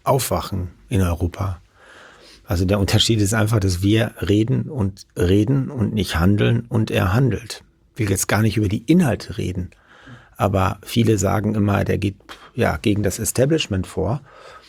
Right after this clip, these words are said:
Aber er macht ja nichts anderes, als was viele Bürgerinnen und Bürger erwarten, dass Politiker nicht nur reden jahrelang, sondern auch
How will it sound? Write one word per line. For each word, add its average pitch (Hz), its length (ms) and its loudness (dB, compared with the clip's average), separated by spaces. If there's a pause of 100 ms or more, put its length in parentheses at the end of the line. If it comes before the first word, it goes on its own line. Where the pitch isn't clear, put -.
(340)
Aber 101 220 0
er 104 80 2
macht 104 240 0
ja 98 80 2
nichts 117 260 0
anderes, 113 540 0
als 120 240 -4
was - 180 0
viele 123 640 0
Bürgerinnen 113 360 2
und 107 60 2
Bürger 110 260 2
erwarten, 113 560 0
dass 98 220 -4
Politiker 135 800 0 (160)
nicht 120 240 0
nur 123 300 2
reden 117 280 2
jahrelang, 127 600 0
sondern 110 340 0
auch 110 300 -2